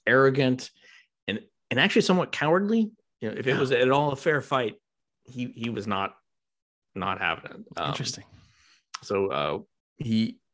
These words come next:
Speaker 1: he battles Hercules in, in, in one and, and actually, um, Athena helps Hercules out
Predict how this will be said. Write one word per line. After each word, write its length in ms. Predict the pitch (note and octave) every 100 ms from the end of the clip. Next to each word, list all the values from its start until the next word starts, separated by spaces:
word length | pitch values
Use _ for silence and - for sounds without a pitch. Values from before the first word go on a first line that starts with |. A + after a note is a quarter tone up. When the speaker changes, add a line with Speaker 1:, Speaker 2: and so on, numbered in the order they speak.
| _
Speaker 1:
he 120 | G#2
battles 440 | G2+ G#2 G2 F#2
Hercules 560 | - C#3+ B2+ G2 F#2 F#2+
in, 120 | F#2+
in, 200 | G2 F#2+
in 280 | F#2+ F#2 F2+
one 220 | F2+ F2
and, 400 | - E2+ F2 E2+ -
and 140 | G2 E2
actually, 640 | F2+ - - G1+ - -
um, 400 | F2+ F2 - - _ _ - - - - _ _ _ _ _ _ -
Athena 340 | - D#3+ C#3+ B2
helps 500 | B2 G#2+ - - -
Hercules 420 | A2 A2 F#2+ G2
out 260 | G2+ E2+